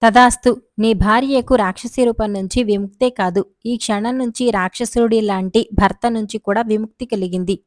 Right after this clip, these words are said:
ఉత్త పుణ్యానికి తిట్టేవాళ్లంటే ఎదుటి వాళ్లకు భయం ఉండొచ్చు కాని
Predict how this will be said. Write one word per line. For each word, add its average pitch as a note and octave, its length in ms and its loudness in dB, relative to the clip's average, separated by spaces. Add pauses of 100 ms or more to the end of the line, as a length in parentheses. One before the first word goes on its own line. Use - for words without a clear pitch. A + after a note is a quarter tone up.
(340)
ఉత్త A3 200 -4
పుణ్యానికి A#3 640 -2
తిట్టేవాళ్లంటే G3 960 0
ఎదుటి A3+ 320 -2
వాళ్లకు F#3+ 420 -2
భయం A3+ 380 -2
ఉండొచ్చు G3 420 -6
కాని A3+ 360 -4